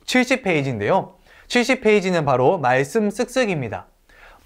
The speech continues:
바로 앞에 우리 온도계가 보이는데요. 여기 보이는 온도계를 통해서 우리 아이들 자신의 삶을 생각해보며 가장 절제가 필요한 부분이 무엇인지 발견하고 또 극복할 수 있도록 가르쳐 주셔야 됩니다.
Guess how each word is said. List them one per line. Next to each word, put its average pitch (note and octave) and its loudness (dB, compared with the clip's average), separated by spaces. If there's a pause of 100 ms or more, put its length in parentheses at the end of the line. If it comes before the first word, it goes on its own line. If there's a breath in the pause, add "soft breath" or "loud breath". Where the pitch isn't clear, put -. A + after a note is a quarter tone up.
(160 soft breath)
바로 G#3 4
앞에 A3+ 4
우리 D#3+ 4
온도계가 A#3+ 2
보이는데요. C3 -4 (520 soft breath)
여기 G#3+ 4
보이는 F#3 2
온도계를 F3+ 0
통해서 C3+ -4 (200)
우리 B2 2
아이들 C#3 2
자신의 C#3 -4
삶을 C#3 0
생각해보며 E3+ 0 (300 loud breath)
가장 C4 2
절제가 G3 2
필요한 G#3+ 0
부분이 D#3+ -2
무엇인지 C3 0
발견하고 C3 -2 (320 loud breath)
또 F3+ 2
극복할 G#3 2
수 G#3+ -6
있도록 A#2+ -2
가르쳐 D#3+ -2
주셔야 G3 0
됩니다. G2 -8